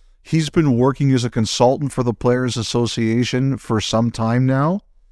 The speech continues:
And I think one of the things that he has said to them, and we talked about this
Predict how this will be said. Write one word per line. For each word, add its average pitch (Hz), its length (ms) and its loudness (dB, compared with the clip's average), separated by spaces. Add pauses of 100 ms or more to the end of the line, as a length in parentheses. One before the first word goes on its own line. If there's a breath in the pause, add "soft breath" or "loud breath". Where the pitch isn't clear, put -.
(320)
And 123 260 0
I 127 120 0
think 127 220 0
one 117 420 2
of 165 180 0
the 147 100 2
things 131 480 -2
that 117 280 -2
he 123 320 0
has 110 400 0
said 147 500 0
to 120 100 -2
them, 104 260 0
and 104 240 0
we 139 120 0
talked - 360 0
about 117 280 0
this 110 320 -2